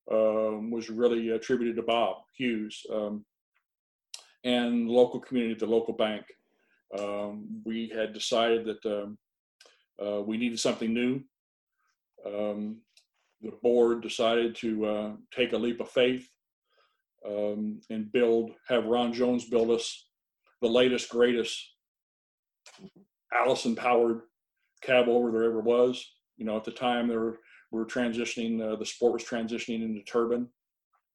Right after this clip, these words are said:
on some level. Uh, not n-,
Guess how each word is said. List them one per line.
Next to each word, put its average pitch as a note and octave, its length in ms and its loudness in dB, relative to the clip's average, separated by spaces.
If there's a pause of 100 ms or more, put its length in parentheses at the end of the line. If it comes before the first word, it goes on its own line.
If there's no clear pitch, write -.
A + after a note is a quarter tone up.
(420)
on A2 100 -6
some B2 260 0
level. A2+ 300 0 (640)
Uh, G#2+ 320 -2
not A2+ 460 -2
n-, A2+ 380 -2